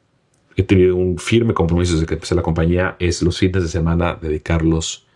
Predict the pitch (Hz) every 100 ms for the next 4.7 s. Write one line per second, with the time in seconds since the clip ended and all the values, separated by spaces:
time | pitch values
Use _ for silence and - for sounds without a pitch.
0 | _ _ - 78 80 - 82 - 131 -
1 | - _ _ _ _ _ _ - 87 87
2 | 85 85 - 92 90 87 90 87 85 -
3 | - - 95 101 78 73 - - 76 78
4 | 80 76 - 78 82 101